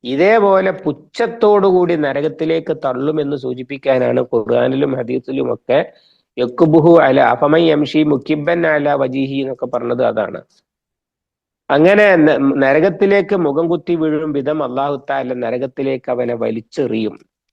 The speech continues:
അതുകൊണ്ട് തന്നെ നമസ്കാരം ഒരേ സമയത്ത് തന്നെ ഒരു സംരക്ഷണവുമാണ് ഒരു ബാധ്യതയുമാണ് എന്ന് ചുരുക്കം.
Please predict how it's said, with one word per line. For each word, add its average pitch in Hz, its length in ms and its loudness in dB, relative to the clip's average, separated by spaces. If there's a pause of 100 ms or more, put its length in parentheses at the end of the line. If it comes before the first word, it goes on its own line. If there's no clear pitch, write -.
അതുകൊണ്ട് 175 480 2
തന്നെ 160 340 0 (320)
നമസ്കാരം 202 880 2
ഒരേ 156 440 6
സമയത്ത് 165 680 2
തന്നെ 147 180 0
ഒരു 139 200 -2
സംരക്ഷണവുമാണ് 170 1200 0
ഒരു 147 320 -2
ബാധ്യതയുമാണ് 131 1000 -4
എന്ന് 120 300 -6
ചുരുക്കം. - 420 -10